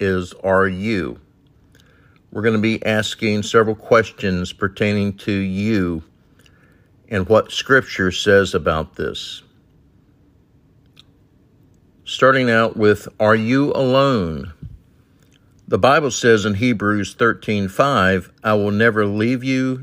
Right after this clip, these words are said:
nor forsake you." In Deuteronomy thirty-one six, it says, "Be strong and courageous.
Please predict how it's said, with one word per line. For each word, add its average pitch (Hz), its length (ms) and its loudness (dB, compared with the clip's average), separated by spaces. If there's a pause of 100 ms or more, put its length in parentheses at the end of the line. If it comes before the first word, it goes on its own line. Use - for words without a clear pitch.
nor 110 260 0
forsake 127 640 -4
you." 78 260 -6 (1200)
In 107 200 -2
Deuteronomy 131 720 4
thirty-one 117 720 2
six, - 600 -4
it 98 140 -4
says, 104 460 -2
"Be 131 180 -6
strong 147 600 -2
and 120 120 -6
courageous. 117 720 -2